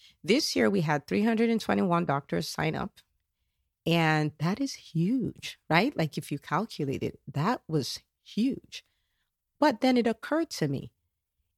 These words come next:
if I hadn't done the forty-seven, I wouldn't have put myself in a position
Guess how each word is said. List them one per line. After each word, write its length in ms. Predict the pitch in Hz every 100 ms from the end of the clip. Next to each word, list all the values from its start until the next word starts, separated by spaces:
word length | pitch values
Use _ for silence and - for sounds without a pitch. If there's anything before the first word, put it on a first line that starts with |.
| -
if 180 | 165 -
I 280 | 156 196 262
hadn't 360 | 294 - 277 254
done 220 | 233 240
the 80 | 254
forty-seven, 800 | - 247 262 277 151 151 143 247 _ _ _
I 80 | 156
wouldn't 340 | 151 170 226 247
have 180 | 262
put 160 | - 226
myself 480 | 220 214 - 175 -
in 60 |
a 60 | 185
position 680 | - 180 143 135 - 147 226